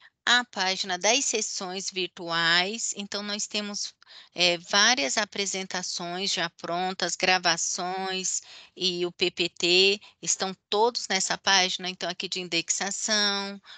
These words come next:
para coordenadores, aqui para editores de revista,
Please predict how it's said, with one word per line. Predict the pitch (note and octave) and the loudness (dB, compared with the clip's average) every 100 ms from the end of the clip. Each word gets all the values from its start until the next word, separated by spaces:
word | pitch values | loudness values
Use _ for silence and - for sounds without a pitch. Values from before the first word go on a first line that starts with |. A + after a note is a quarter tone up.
| - | 0
para | G3 F3 | 4 4
coordenadores, | - F3 F3+ F3 F3 F3 A3 G#3 G3 F#3+ G3+ G3 - - - - | 2 -2 -4 -4 -4 -2 -2 -2 -4 -6 -6 -6 -8 -12 -12 -8
aqui | F#3 F#3+ | -4 -4
para | - F#3 F#3 F#3 | 2 4 4 4
editores | E3+ F3 F#3+ - D#3+ E3 - | 2 -2 -6 -8 -8 -6 -4
de | G3 | -2
revista, | G#3+ A3+ A#3+ G#3+ - A#3 | -2 -2 -2 -2 -4 -4